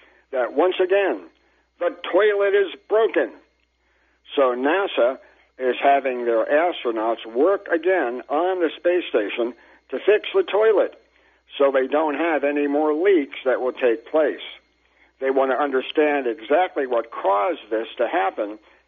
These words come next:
and how to prevent it in the future. Space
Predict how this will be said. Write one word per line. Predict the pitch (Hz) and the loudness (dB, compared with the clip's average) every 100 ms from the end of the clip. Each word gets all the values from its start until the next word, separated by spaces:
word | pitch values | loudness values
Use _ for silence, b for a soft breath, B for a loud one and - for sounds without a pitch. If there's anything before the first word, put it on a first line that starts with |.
| 151 | -4
and | 175 139 | -2 0
how | 135 | 0
to | 139 120 | 0 -2
prevent | 123 110 117 185 175 | -2 -2 0 0 0
it | 120 120 - _ | -2 -2 -8 _
in | 160 143 120 - 127 | 0 0 -2 -6 -2
the | 123 - | -2 0
future. | 135 139 147 120 90 - _ _ _ B B B B B B B - | 0 0 0 -2 -4 -6 _ _ _ B B B B B B B -12
Space | - 185 214 | 2 4 4